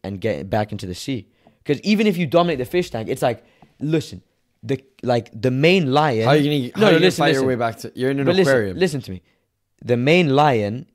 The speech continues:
Speaker 1: in the, in the zoo would still get absolutely smoked by any lion in the world. 'Cause
Speaker 2: Yeah,
Speaker 1: he doesn't
Speaker 2: because
Speaker 1: know
Speaker 2: there's
Speaker 1: how to
Speaker 2: only
Speaker 1: hunt.
Speaker 2: two lions in a zoo.
Speaker 1: No, but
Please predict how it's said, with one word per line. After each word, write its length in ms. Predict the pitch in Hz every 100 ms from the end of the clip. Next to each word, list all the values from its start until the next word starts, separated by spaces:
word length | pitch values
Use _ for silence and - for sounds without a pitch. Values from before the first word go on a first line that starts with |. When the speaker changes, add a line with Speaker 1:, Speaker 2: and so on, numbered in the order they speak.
| _ _ -
Speaker 1:
in 140 | 135
the, 220 | 113 - - _ -
in 140 | 127
the 80 | 113
zoo 400 | 104 120 98 117 - _ _ _
would 140 | 123
still 280 | - - 147
get 300 | 131 104 - _ _ _ _ 117
absolutely 340 | 123 127 113
smoked 400 | - 131 120 104
by 140 | 113 -
any 220 | 123 110
lion 260 | 107 101
in 80 | 95
the 80 | 95
world. 280 | 92 90 - _ - -
'Cause 120 | 139
Speaker 2:
Yeah, 60 | 104
Speaker 1:
he 60 |
doesn't 200 | 107 156
Speaker 2:
because 60 | -
Speaker 1:
know 60 | 139
Speaker 2:
there's 60 | 127
Speaker 1:
how 60 |
to 60 | 113
Speaker 2:
only 80 | 127
Speaker 1:
hunt. 120 | 110
Speaker 2:
two 40 | 101
lions 340 | 101 95 90
in 80 | 92
a 60 | 90
zoo. 300 | 98 98 85 _ _ _ _ _ _ _ _
Speaker 1:
No, 180 | 131 117
but 200 | 95 -